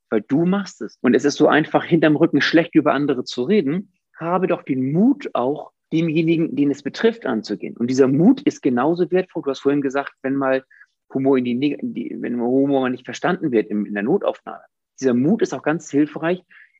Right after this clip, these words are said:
wenn ich in ein Fettnäpfchen getreten bin und merke, der andere lacht nicht mehr mit mir, mich zu entschuldigen. Und das ist auch dieses Erkennungsmerkmal von diesen faulen Äpfeln, die in der Kiste, die, die ganze Kiste zum Verderben bringen.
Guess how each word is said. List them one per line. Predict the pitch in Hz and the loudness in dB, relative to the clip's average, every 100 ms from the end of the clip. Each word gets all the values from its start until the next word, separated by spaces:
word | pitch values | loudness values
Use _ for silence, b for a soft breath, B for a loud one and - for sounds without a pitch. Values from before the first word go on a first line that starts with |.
| - | -6
wenn | 127 | -2
ich | 139 | -2
in | 135 | 0
ein | 107 | -2
Fettnäpfchen | 107 233 233 185 - 123 | -2 -4 -2 -4 -2 -4
getreten | 113 - 123 123 | -4 -6 -10 -6
bin | 104 | -6
und | 98 | 0
merke, | 107 107 131 - 226 254 - - | 2 4 4 2 0 0 -2 -4
der | 135 | -2
andere | 135 147 135 | -2 -2 -2
lacht | 165 - - | -2 -6 -6
nicht | 143 - | -6 -4
mehr | 123 | -4
mit | 139 196 - | -2 -2 0
mir, | 117 147 - _ - | 0 0 -4 _ -10
mich | 156 - | -8 -2
zu | - | -2
entschuldigen. | 131 - 320 202 90 90 - _ _ _ _ _ | -2 0 0 0 -2 -6 -12 _ _ _ _ _
Und | - 110 | -2 0
das | 165 180 - | 0 -4 -6
ist | - - | -2 2
auch | 151 - | 0 0
dieses | 165 135 139 | 2 4 4
Erkennungsmerkmal | - 123 165 214 226 226 160 156 160 147 | 2 0 4 6 6 4 2 2 0 0
von | 156 | 2
diesen | 151 139 | 2 2
faulen | 127 - 175 165 139 | -2 2 4 6 4
Äpfeln, | - - - 120 90 90 B B B | 0 -6 -4 -4 -2 -6 B B B
die | - 175 | -2 0
in | 160 | 2
der | 151 | 0
Kiste, | - 190 185 - | 0 -2 -2 2
die, | 143 135 | 2 2
die | 143 | 0
ganze | 131 156 151 | 0 -2 -4
Kiste | - 175 160 | 0 0 0
zum | 160 | -2
Verderben | 143 131 196 226 143 | -2 0 0 0 -2
bringen. | 110 110 156 | 0 0 -2